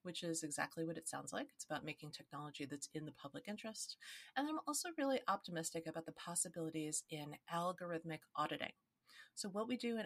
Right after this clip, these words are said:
algorithmic auditing is we look at A I systems, we open up the black boxes, and then we have really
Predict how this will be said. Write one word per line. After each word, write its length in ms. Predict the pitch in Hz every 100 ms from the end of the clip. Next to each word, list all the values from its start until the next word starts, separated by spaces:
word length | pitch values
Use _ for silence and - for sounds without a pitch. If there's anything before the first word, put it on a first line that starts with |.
| -
algorithmic 500 | 180 180 175 170 160
auditing 500 | 220 247 247 226 220 - -
is 420 | 185 175 170 -
we 220 | 160 156
look 260 | 156 208 247 -
at 140 | 208 -
A 100 | 175
I 140 | 156 156
systems, 600 | - 226 - 220 214 -
we 120 | 143 -
open 260 | 208 240
up 160 | 220 214
the 100 | 185 -
black 240 | 175 175
boxes, 580 | 165 165 - 233 247 - - - - -
and 100 | 277
then 80 | 349
we 120 | 480
have 100 | 339
really 240 | 233 226